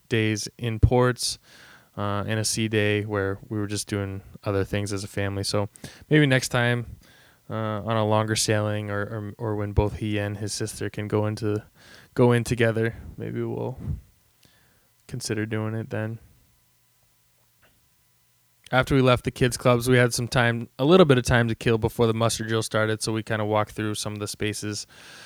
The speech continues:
um, on the ship. Uh, the Vista Gallery, we always like to visit. We always go and find our,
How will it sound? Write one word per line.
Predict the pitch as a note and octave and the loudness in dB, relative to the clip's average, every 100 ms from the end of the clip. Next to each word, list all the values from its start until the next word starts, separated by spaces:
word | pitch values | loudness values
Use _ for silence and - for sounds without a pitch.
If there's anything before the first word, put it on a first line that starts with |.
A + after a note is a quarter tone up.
| - - | -20 -12
um, | - G2+ G2+ G2+ | -6 -4 -2 -4
on | G2+ G#2+ | -4 -4
the | G#2 | -4
ship. | - G#2 G#2 _ _ - - _ _ - | -4 -2 -4 _ _ -20 -20 _ _ -12
Uh, | G2+ G2 G2 G2 - | -6 -4 -4 -6 -2
the | C3 | -2
Vista | A#2 A#2 - A2+ | 2 2 2 0
Gallery, | G#2+ G#2 G#2 G#2+ G#2 | 2 4 4 4 4
we | G#2+ | 4
always | G#2 G#2 | 2 2
like | G#2 - | 0 -4
to | |
visit. | G#2 G#2+ G#2 G#2 G2+ | -2 -2 0 -2 0
We | G#2 | 0
always | G#2 G#2+ | 2 0
go | G#2+ G#2 | -2 -4
and | G#2+ | -4
find | G#2+ G#2 G#2 | -4 -2 -2
our, | G2+ G2+ | 0 -2